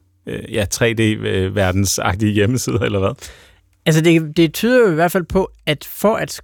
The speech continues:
Speaker 2: kunne skabe en tre D oplevelse, så behøver man ikke at have en et, et program, program for sig.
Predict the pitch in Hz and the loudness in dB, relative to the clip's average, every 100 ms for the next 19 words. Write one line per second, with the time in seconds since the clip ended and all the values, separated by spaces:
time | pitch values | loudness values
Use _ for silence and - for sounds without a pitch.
0 | - 165 147 - 156 156 139 156 143 123 | -6 -4 -2 0 0 0 -2 0 0 -2
1 | 123 120 - 131 160 156 127 220 214 135 | -4 -6 -6 -6 -2 -2 0 2 2 2
2 | 127 135 127 135 - 135 127 - - - | -4 -6 -4 -4 -4 -4 -6 -8 -18 -20
3 | _ _ 151 139 - 151 143 - - 143 | _ _ -2 -2 -2 -8 -8 -6 -4 0
4 | 151 170 - 151 156 156 147 - 123 139 | 0 -2 -8 0 0 0 -2 0 0 -2